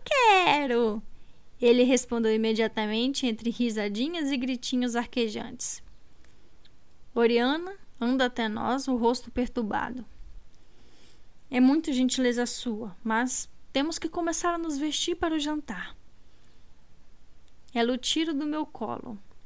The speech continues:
Oaka começa a gritar e a chutar. Um dos chutes acerta minha barriga com força para machucar,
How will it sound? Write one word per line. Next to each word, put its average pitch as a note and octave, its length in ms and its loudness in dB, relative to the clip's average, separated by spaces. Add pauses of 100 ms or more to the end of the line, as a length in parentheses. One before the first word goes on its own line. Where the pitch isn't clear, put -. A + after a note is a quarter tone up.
(400)
Oaka C#4 440 4
começa C#4 420 0
a B3+ 40 2
gritar B3 440 2
e D#4+ 100 0
a D4 80 0
chutar. - 560 -4 (680)
Um A#3+ 180 4
dos B3+ 160 2
chutes D4+ 400 0
acerta C4+ 520 0
minha B3+ 180 2
barriga A3+ 520 0
com A#3+ 200 -2
força B3+ 560 0
para A3 160 -4
machucar, G#3+ 720 -4